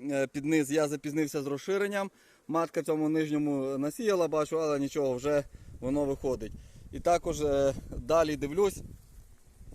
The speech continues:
теж є рамка з розплодом. Але, як бачимо, не хочу просто тривожити, дивіться, бачите, там є, і он вже пок-, мед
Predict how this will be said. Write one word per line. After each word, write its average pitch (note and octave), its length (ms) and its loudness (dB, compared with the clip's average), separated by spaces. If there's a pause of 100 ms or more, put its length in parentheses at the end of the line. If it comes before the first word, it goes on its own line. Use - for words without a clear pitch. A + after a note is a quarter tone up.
(240)
теж C#3 240 2
є C3 100 2
рамка C#3+ 400 4 (100)
з B2 120 -6
розплодом. C3+ 560 0 (360)
Але, F3 260 4
як E3 100 2
бачимо, F3 420 2
не E3 80 2
хочу E3 220 0
просто D#3 220 0
тривожити, E3 400 4
дивіться, D3+ 340 2
бачите, D3 280 2
там D#3 200 4
є, D3+ 140 8
і C#3+ 160 2
он C#3+ 180 4
вже D3 120 2
пок-, D3 220 0
мед D#3 320 2